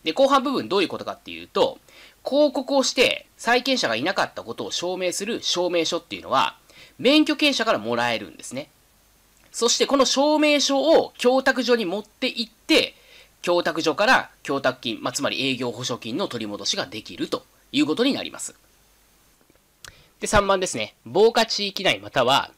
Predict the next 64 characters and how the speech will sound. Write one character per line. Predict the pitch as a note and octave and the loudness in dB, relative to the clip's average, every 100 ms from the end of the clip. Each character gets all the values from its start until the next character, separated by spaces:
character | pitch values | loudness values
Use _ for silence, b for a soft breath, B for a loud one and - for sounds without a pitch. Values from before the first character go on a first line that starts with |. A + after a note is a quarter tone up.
| _ | _
え、 | A#2+ | -8
準 | A2+ F#3+ B2 | -4 -2 0
防 | A#2+ | 0
火 | A#2+ | 0
地 | A#2 B2+ | -2 -4
域 | A#2+ C3 | -2 -4
内 | G#2+ F#2+ | -4 -8
に | E2 | -6
あ | B2 | -4
る | C3+ | -6
建 | - - A#2+ | -6 -4 -4
物 | F#2+ C2 - | -6 -12 0
で、 | F#3+ B2 B B B - | 2 2 B B B -6
え、 | G#2+ | -2
外 | A2+ E3 F#3+ | 2 2 0
壁 | E3+ E3+ | -2 0
が | G#3+ G#3 - b _ | 2 2 0 b _
耐 | - E3+ | -2 -2
火 | E3+ E3 | -2 -4
構 | D#3+ D3+ | -2 -2
造 | A#2+ G2 | -2 -6
に | G#2 | -4
よ | A#2 A2 | -2 -2
る | A2+ | -4
も | A2 | -6
の | G#2 | -8
に | F#2 | -8
つ | - G#2 | -10 -10
い | |
て | F#2 | -6
は、 | F#2+ E3+ - _ _ _ _ | 2 2 2 _ _ _ _
そ | - | -4
の | G3 C#3+ | -2 2
外 | D3 E3 | 2 2
壁 | D#3+ - D#3 - | -2 -4 -2 2
を | E3+ - b - | 0 0 b -6
臨 | G#3 A3+ | -4 -2
地 | - | -4
境 | - C#3 C#3 | -4 -2 0
界 | C3+ | -2
線 | - C3 | -2 -6
に | G#2+ | -4
接 | F3 | -4
し | - - | -4 -4
て | A#3+ | -2
設 | F#3+ E3+ | -2 -2
け | F#3+ | -4
る | - | -4
こ | B2 | -4
と | F3+ | -2
が | A2 | -2
で | G#2+ | -4
き | F#2+ | -8
る、 | |
丸 | G2+ G2 F#2 | -8 -8 -8
か× | F2+ F2+ - | -8 -8 -8
か | E3+ | -8
と | - | -8
い | G2+ | -10
う | F#2+ | -10
問 | F#2 D#2 A1 | -12 -14 -12
題 | D2 A#1+ | -12 -8
で | D3+ | -6
す。 | - | -8